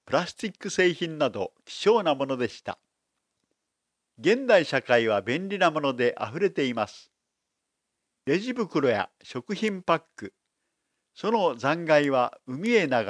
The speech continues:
れ、自然界へ大きなダメージを与えています。四月一日から、その他不燃物の新しい分別方法がスタートします。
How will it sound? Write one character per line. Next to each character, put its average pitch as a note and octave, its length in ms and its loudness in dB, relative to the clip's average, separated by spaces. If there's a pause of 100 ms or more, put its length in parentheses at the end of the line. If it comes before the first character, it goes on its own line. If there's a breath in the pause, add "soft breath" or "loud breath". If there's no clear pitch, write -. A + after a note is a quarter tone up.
れ、 F#2+ 160 -10 (160)
自 - 200 -20
然 F3 280 0
界 C#3 340 4
へ A#2+ 300 2
大 A3 180 6
き D3+ 160 -8
な A2+ 140 -4
ダ G#2 160 -2
メ E3+ 220 -2
ー D#3 60 -6
ジ C#3+ 120 -2
を C3+ 100 6
与 B2 260 4
え A#2 60 4
て A#2+ 140 -8
い A2 80 -6
ま G#2+ 140 -4
す。 - 200 -18 (1400)
四 D#3 120 -4
月 G#3 360 2
一 D3 240 -6
日 D#3 240 0
か B2+ 140 -2
ら、 G#2+ 200 -2 (600)
そ E3 200 -8
の A3 100 -4
他 A2+ 180 -2
不 G2+ 140 -12
燃 D3+ 300 -2
物 C#3+ 200 -8
の G#2+ 260 -6 (100)
新 F#3 420 2
し F#3 360 -8
い A2 40 -6
分 A#2+ 260 -8
別 D#3 300 0
方 B2+ 300 2
法 A#2 240 -2
が F2+ 120 -4
ス - 120 -16
タ A#2+ 160 2
ー B2+ 60 0
ト B2+ 120 -10
し - 140 -14
ま G#2 140 -4
す。 - 200 -20